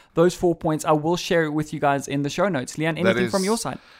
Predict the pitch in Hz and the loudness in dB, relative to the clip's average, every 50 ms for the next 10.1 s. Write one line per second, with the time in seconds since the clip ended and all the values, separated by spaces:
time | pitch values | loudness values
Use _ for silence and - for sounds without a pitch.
0 | - _ - 123 135 135 143 156 160 - - - 135 143 135 127 117 113 107 117 | -20 _ 2 4 4 6 6 2 2 0 0 0 2 2 2 0 -2 -2 -4 -4
1 | 127 127 - 127 120 - - 143 147 - 151 147 147 135 131 120 - _ - 139 | -4 0 0 0 0 0 -4 -6 -4 -4 -4 -2 -2 -2 -2 -4 -6 _ -2 -2
2 | 123 123 127 123 - 117 120 - - 117 123 117 123 117 104 107 107 - 131 113 | 0 0 -2 -6 -4 -6 -6 -4 -2 -2 -2 0 0 0 0 0 0 0 -4 -6
3 | 98 101 101 117 123 131 131 117 107 - - 101 98 - 104 98 98 - - 104 | -4 -2 0 2 2 2 2 0 -2 -4 -4 -8 -6 -4 -4 -6 -6 -4 -6 -6
4 | 98 92 - - - - 107 98 104 110 110 113 110 - 110 98 92 101 92 95 | -6 -6 -8 -16 -18 -14 -10 -6 -6 -6 -4 -6 -8 -8 -8 -6 -8 -8 -4 -4
5 | 101 104 107 101 110 110 107 104 98 90 - 101 98 - 110 104 98 92 92 95 | -4 -4 -4 -6 -6 -6 -6 -6 -8 -6 -6 -6 -6 -6 -8 -8 -6 -6 -4 -4
6 | 98 101 117 139 127 - - 117 110 107 107 104 101 101 98 - - 107 104 104 | -4 -4 -6 -8 -10 -8 -4 0 2 2 2 2 0 -4 -6 -4 -4 -4 -4 -4
7 | 104 95 - 101 101 101 - - - 107 - - - 104 101 104 101 98 98 - | -8 -8 -8 -8 -8 -8 -8 -10 -12 -10 -12 -10 -10 -8 -8 -8 -8 -8 -10 -6
8 | - 101 101 92 90 87 - - - 104 98 98 92 90 92 95 - - 92 92 | -6 -4 -4 -2 -4 -6 -6 -10 -10 -8 -8 -8 -8 -10 -10 -12 -12 -12 -14 -12
9 | 85 - 92 - - - - 110 101 120 127 143 160 160 - - 147 135 - - | -12 -14 -12 -10 -10 -6 -4 -4 -4 -4 -4 -6 -6 -6 -4 -2 -2 -2 -2 -6
10 | - | -14